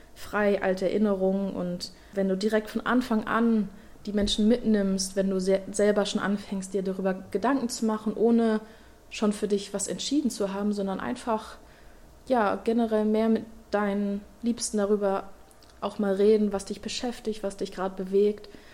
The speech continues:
dann bin ich mir sicher, dass wenn der Punkt kommt, dass du wirklich,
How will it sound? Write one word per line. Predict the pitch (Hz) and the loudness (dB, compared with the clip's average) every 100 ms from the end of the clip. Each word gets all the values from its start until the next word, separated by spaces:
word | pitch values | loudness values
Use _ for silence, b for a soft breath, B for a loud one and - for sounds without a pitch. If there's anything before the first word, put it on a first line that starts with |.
| B | B
dann | 190 190 | 0 2
bin | 214 | 4
ich | 247 247 | 4 4
mir | 208 | 2
sicher, | 220 220 214 | 2 2 2
dass | 202 196 196 | 2 0 0
wenn | 202 | 0
der | 190 | 0
Punkt | - 247 254 | 2 2 2
kommt, | 220 214 208 | 2 0 -2
dass | - | -6
du | 196 | -6
wirklich, | 196 202 196 190 - | -6 -2 -2 -2 -8